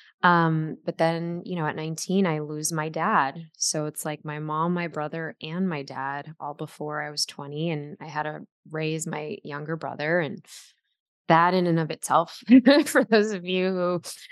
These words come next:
you know, I started a, the Brave Table podcast to talk about a lot of these brave conversations,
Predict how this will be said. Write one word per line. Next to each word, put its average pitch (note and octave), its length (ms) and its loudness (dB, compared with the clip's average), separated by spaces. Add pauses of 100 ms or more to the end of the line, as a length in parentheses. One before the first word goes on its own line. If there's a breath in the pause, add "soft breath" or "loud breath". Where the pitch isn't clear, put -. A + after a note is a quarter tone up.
(140)
you F3 100 4
know, E3 100 8
I E3+ 80 4
started G3+ 420 4
a, G#3 200 0
the G3 60 2
Brave G3 240 0
Table G3+ 260 4
podcast G3 600 0
to G3+ 100 0
talk F3+ 300 4
about E3+ 380 0
a F3+ 80 2
lot E3 280 2
of D#3+ 180 -2
these E3+ 340 -4 (200)
brave E3 460 0
conversations, D3+ 1000 -4